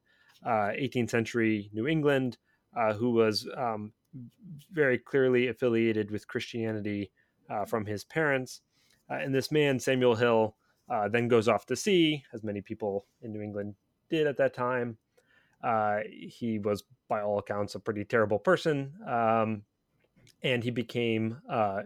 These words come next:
irreligious. Uh, he would have called himself an infidel. Uh, he was, uh, quite well read. He read Voltaire.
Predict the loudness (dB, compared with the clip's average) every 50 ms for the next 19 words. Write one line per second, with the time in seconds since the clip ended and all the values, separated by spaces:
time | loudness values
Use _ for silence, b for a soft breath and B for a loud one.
0 | -10 _ _ _ _ _ _ _ _ _ 2 2 4 4 4 2 2 0 -4 -6
1 | -12 -12 -14 -12 -10 -8 -8 -8 -6 -2 0 0 2 0 0 -2 0 0 0 0
2 | -2 -4 -4 -2 -4 -4 -4 -6 -8 -8 -6 -6 -6 -8 -8 -10 -12 -12 -14 -18
3 | _ b b b b b b b b b -8 -2 0 2 2 4 2 0 0 -4
4 | -14 -20 -20 -20 _ -10 -4 -2 0 2 4 4 2 2 -2 -6 -8 -4 -2 -2
5 | 0 2 2 2 2 2 2 0 0 2 2 2 2 0 0 -2 -2 -2 0 0
6 | -2 -2 -6 -8 -6 -2 0 2 4 4 4 4 2 0